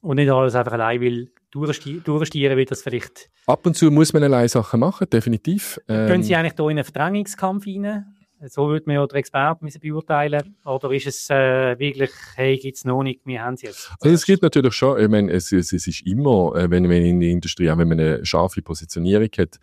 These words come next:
Speaker 1: Ja.
Speaker 2: entscheidet sich der Kunde, will ich lieber, äh, gib mir ein Beispiel, will ich lieber an eine Inogenta gehen, wo eine, wo eine Positionierung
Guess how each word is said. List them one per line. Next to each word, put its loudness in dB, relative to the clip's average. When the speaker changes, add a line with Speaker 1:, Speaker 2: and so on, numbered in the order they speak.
Speaker 1:
Ja. -8
Speaker 2:
entscheidet 0
sich -2
der 2
Kunde, 4
will 4
ich 4
lieber, 4
äh, -4
gib -4
mir -2
ein -10
Beispiel, 2
will 4
ich 4
lieber 2
an 2
eine 2
Inogenta 0
gehen, 4
wo 0
eine, -2
wo -6
eine -2
Positionierung -4